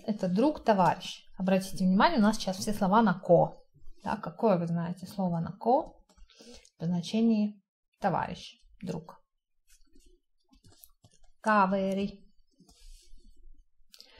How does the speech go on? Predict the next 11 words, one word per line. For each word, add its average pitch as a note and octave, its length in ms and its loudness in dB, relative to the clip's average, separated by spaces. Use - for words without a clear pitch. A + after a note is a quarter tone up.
Ну C4+ 160 0
и - 20 0
сразу A#3+ 300 4
вспоминается G3 800 -2
сказка F#3 1040 -2
про D#3+ 100 -6
Карлсона, B3+ 840 2
где G3+ 200 -2
он G3 160 0
говорит F#3+ 380 0
малышу: F#3+ 520 -4